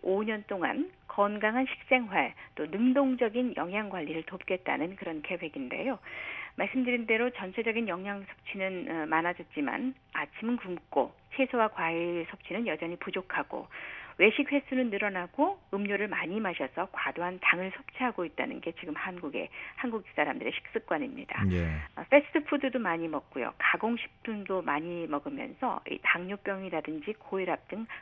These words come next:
Speaker 1: 각종 성인병을 앓고 있-, 앓고 있는 그런 환자가 늘고 있는데요.
Speaker 2: 예.
Speaker 1: 한국에서 해마다 성인병 환자를 관리하기 위해서 무려 육조 팔천억 원의 사회적
Speaker 2: 음.
Speaker 1: 비용을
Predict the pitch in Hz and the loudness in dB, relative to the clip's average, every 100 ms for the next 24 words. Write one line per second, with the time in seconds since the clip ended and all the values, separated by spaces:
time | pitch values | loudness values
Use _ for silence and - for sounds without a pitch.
0 | - - - - 214 254 - - 311 349 | -4 -4 -4 -6 -6 -6 -8 4 4 4
1 | 330 262 214 151 156 165 151 - 151 151 | 4 4 4 2 0 -4 -4 2 4 4
2 | - 202 156 - 233 165 165 190 175 156 | 0 -4 -4 -4 -6 -6 -6 -8 -4 -4
3 | 123 - 175 170 156 135 135 - 262 98 | -4 -4 -6 -4 -4 -6 -4 -4 0 2
4 | 71 67 - - - - 285 269 269 285 | 2 0 -8 -12 -2 2 6 4 4 2
5 | 285 320 285 285 277 - 359 359 330 302 | 2 4 4 6 4 4 -2 0 2 2
6 | 285 254 247 208 - 175 180 202 196 175 | 4 2 2 0 0 -2 0 -2 -2 -4
7 | 139 123 - - - - - - 151 156 | -4 -4 -4 -8 -8 -14 -14 -4 -2 -2
8 | 202 - 247 240 - 339 - - 302 262 | -8 -2 -2 0 -2 -2 -2 0 2 2
9 | 208 170 151 - - - - 180 170 - | 0 0 0 -4 -16 -16 -2 2 2 2
10 | 78 78 90 - 214 | 0 -2 -2 -2 -4